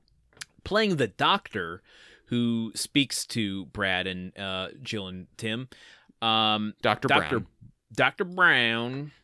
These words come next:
Speaker 1: is played by Robert Neeches, and he
Speaker 2: Neeches.
Speaker 1: has thirty-five credits. Now, he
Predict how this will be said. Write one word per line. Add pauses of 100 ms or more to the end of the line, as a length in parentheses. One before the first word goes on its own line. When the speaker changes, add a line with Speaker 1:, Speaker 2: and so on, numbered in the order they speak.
(160)
Speaker 1:
is
played
by
Robert
Neeches, (380)
and
he
Speaker 2:
Neeches.
Speaker 1:
has (600)
thirty-five (300)
credits.
Now,
he